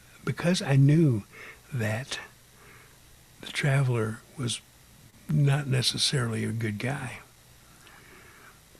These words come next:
I asked her if she'd keep our room safe. Beep, beep, beep, beep, beep, beep, beep, beep.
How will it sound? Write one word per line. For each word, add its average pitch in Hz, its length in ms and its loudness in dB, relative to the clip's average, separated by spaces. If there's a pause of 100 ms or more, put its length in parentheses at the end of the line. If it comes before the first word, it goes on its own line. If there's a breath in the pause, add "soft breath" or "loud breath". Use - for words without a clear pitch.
(880 loud breath)
I 131 60 -4
asked 127 200 0
her 135 60 0
if 113 60 -2
she'd 117 220 -2
keep 131 220 -2
our 120 100 0
room 123 260 4
safe. 104 440 -4 (1700 loud breath)
Beep, - 200 -16
beep, 254 160 6
beep, 247 180 6
beep, 247 180 6
beep, 240 200 4
beep, 247 180 4
beep, 240 200 2
beep. 247 200 2